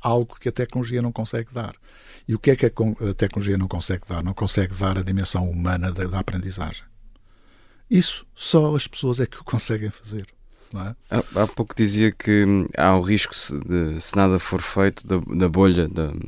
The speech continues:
Speaker 2: rebentar outra vez. Eh,
Speaker 1: Até lá, agora está arrebentada, para
Speaker 2: certo,
Speaker 1: todos os efeitos,
Speaker 2: aparentemente
Speaker 1: não é?
Speaker 2: há um retomar de negociações, enfim. Eh, mas, mas perante o que tem acontecido, eh, o ministro João Costa tem condições políticas para continuar no cargo?
Speaker 1: Não,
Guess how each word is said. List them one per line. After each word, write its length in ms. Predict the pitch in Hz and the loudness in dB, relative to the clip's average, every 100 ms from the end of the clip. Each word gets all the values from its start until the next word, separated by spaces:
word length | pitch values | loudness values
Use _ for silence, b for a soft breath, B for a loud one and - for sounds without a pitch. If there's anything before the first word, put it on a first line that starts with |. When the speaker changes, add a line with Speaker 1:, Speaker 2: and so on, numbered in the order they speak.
| 98 | -12
Speaker 2:
rebentar 420 | - 90 92 90 92 | -8 2 2 4 2
outra 220 | 85 90 | 2 0
vez. 320 | 85 76 - B B B B B B - | -2 -4 -10 B B B B B B 2
Eh, 240 | 95 87 - - - - - - - | 2 2 0 -10 -14 -14 -14 -16 -6
Speaker 1:
Até 140 | - 135 | 2 2
lá, 160 | 82 | 2
agora 220 | 90 117 | -6 -6
está 160 | 151 165 | -4 -4
arrebentada, 480 | 151 165 185 117 120 | -2 -2 -2 -2 -2
para 80 | - | -2
Speaker 2:
certo, 320 | - 113 98 | 2 4 4
Speaker 1:
todos 140 | 104 | 0
os 60 | 107 | 0
efeitos, 160 | 90 | 2
Speaker 2:
aparentemente 520 | 92 117 104 127 127 123 | 6 4 6 6 6 8
Speaker 1:
não 60 | |
é? 20 | |
Speaker 2:
há 40 | 120 | 6
um 60 | |
retomar 380 | - - 117 110 | 4 2 6 6
de 80 | 107 | 6
negociações, 720 | 110 104 - 110 147 143 127 | 2 2 -2 0 4 6 6
enfim. 300 | 104 - 92 - b b b b - | 2 0 -2 -2 b b b b -2
Eh, 160 | 92 - | 0 4
mas, 300 | 117 110 90 | 4 4 4
mas 240 | 120 110 | 4 4
perante 400 | - 120 123 113 | 0 4 6 4
o 20 | |
que 60 | - | 0
tem 160 | 117 113 | 2 4
acontecido, 760 | 113 107 - 113 110 101 90 | 4 2 2 0 0 -2 -4
eh, 540 | - 90 87 65 - - - | 0 0 0 -2 -6 -14 -4
o 80 | |
ministro 380 | 98 107 98 - | 2 2 0 0
João 160 | 104 101 | 0 2
Costa 380 | 107 98 - 92 | 2 0 -2 -2
tem 220 | - 101 | 2 2
condições 440 | 92 95 - 92 | 2 -2 -2 -4
políticas 500 | - 98 92 - 87 | -2 -4 -4 -6 -10
para 200 | - 87 | -6 -6
continuar 280 | 90 85 85 | -4 0 0
no 80 | 80 | -2
cargo? 220 | - 85 B B B | -6 -12 B B B
Speaker 1:
Não, 140 | - | -18